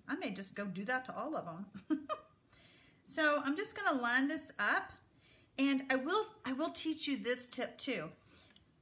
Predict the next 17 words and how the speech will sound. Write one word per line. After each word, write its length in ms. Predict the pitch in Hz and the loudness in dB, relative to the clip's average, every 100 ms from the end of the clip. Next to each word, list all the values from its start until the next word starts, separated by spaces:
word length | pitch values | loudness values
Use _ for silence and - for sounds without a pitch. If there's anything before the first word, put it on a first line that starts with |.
| _ - | _ -6
Kind 280 | 320 370 453 427 | -2 -2 0 -2
of 80 | 233 196 214 | -2 -6 -4
really 320 | 285 330 330 | -2 0 2
make 260 | 269 262 | 2 2
sure 380 | - - 262 254 | 0 0 0 -2
it's 200 | 226 - | -4 -6
in 240 | - 214 247 | -6 -2 0
there, 260 | 294 349 | 2 2
because 600 | 285 247 262 226 - - - _ _ _ _ _ _ _ _ _ | 0 -4 -2 0 0 -2 -6 _ _ _ _ _ _ _ _ _
with 240 | 226 302 277 | -4 -2 -2
the 200 | 262 - | -4 0
edge 340 | 285 453 453 277 | 2 4 2 0
of 140 | 220 | -2
the 80 | 220 | -4
photopolymer, 1160 | - 226 214 196 277 320 285 196 175 196 247 254 - _ _ _ - | -2 0 -2 0 2 4 2 2 0 0 -4 -8 -20 _ _ _ -20
you 360 | 220 220 262 | -16 -4 0
might 640 | 254 233 247 285 370 392 | 0 0 0 2 2 0